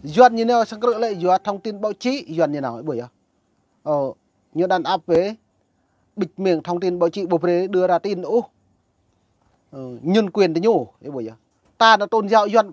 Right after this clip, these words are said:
bịa nuôi thế mà tôi doan lệ cắt lấy, răng cự doan tôn giáo doan. Đặc biệt là buồn sang đầy gà thì doan là đạo sẽ đôi.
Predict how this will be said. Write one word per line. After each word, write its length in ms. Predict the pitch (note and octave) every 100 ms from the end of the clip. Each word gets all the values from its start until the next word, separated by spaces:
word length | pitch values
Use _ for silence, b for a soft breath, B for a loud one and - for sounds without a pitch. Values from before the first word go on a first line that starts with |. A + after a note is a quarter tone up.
| -
bịa 120 | C4 -
nuôi 180 | A#3+ C4+
thế 140 | D#4 B3
mà 140 | G#3+ F#3+ F#3
tôi 400 | A#3 G#3+ G#3 G3+ G#3
doan 300 | G3+ G3 G3
lệ 200 | F#3 D3
cắt 140 | E3+ F3
lấy, 300 | F3 G3+ A#3+ _ -
răng 180 | G3 F#3
cự 200 | E3 F3+
doan 180 | F#3+ F3
tôn 140 | G3
giáo 220 | G3+ G#3 A#3
doan. 140 | D3+ G#2+ - _ -
Đặc 160 | F#3 -
biệt 200 | G#3+ -
là 120 | D#3
buồn 200 | F3 D#3
sang 200 | E3+ C#3+
đầy 120 | D3
gà 160 | C3+ C#3
thì 100 | C3 C#3
doan 120 | B2+
là 100 | D3
đạo 200 | B2 -
sẽ 140 | -
đôi. 160 | C3 C3